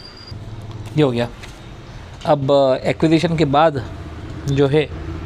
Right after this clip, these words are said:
एक ही control में रहेगा तो आठ परसेंट होगा। तो पी ज़ीरो क्या होता है,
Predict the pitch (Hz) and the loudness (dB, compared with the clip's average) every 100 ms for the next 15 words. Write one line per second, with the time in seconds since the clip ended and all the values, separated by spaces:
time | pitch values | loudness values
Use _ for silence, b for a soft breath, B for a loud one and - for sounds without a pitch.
0 | - - - 143 160 170 151 165 170 151 | -10 -8 -2 2 2 2 2 2 4 4
1 | 151 170 139 - 151 151 156 170 170 139 | 4 4 2 2 2 4 2 2 2 2
2 | 131 - - - - - - - - - | 0 -4 -10 -12 -12 -12 -12 -12 -12 -8
3 | - 160 180 208 196 202 190 160 131 135 | -4 0 4 4 6 4 4 4 4 2
4 | 160 | 2